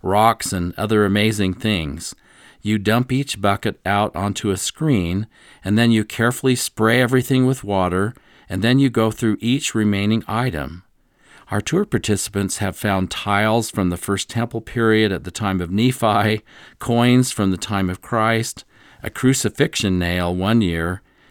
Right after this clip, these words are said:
and lots of pottery shards and interesting things.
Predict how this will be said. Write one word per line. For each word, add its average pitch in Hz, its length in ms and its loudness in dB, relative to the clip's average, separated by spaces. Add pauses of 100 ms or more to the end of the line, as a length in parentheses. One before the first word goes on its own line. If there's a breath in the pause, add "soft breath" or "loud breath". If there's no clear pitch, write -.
(100)
and 90 240 -2
lots 110 320 2
of 110 100 -4
pottery 107 460 0
shards 85 680 -4
and 92 540 -4 (140)
interesting 127 520 0
things. 80 600 -6